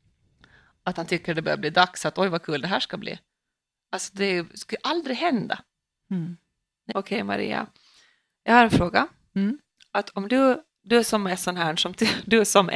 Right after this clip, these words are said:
Speaker 1: en sån här, som tränar för att du får schyssta, snabba resultat.
Speaker 2: Mm.
Speaker 1: Lite att du vill att det ska gå snabbt, det ska bli fort tajt, fort snabbt och
Speaker 2: Mm.
Speaker 1: fort kul
Speaker 2: Mm.
Speaker 1: och allt sånt här. Ja.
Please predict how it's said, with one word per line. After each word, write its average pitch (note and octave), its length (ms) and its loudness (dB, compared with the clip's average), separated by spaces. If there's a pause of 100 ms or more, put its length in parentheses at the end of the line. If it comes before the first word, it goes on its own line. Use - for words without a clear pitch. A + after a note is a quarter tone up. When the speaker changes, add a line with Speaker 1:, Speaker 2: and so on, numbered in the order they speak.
Speaker 1:
en E3 100 0
sån F3 220 0
här, - 400 2 (800)
som G3+ 200 0
tränar F3+ 420 4
för G3+ 120 0
att F#3+ 80 -2
du F#3+ 80 -4
får - 140 -6
schyssta, - 520 0
snabba F#3 360 4
resultat. - 760 -2 (260)
Speaker 2:
Mm. G3 160 -4 (100)
Speaker 1:
Lite A3 260 -2
att - 80 -4
du B3 60 -6
vill C#4+ 100 -2
att D4+ 60 -2
det - 60 -10
ska - 120 -4
gå D4 80 -4
snabbt, - 400 0
det A#3 80 -4
ska - 140 -8
bli D4 140 -2
fort - 440 4
tajt, - 500 0 (220)
fort G#4 200 2
snabbt - 440 2
och A3+ 60 -4
Speaker 2:
Mm. G#3+ 60 -4
Speaker 1:
fort - 260 4
kul B2 380 2
Speaker 2:
Mm. A#3+ 260 -2
Speaker 1:
och G#3 80 0
allt F#3 140 -2
sånt F#3+ 160 -2
här. - 160 -2 (100)
Ja. - 220 4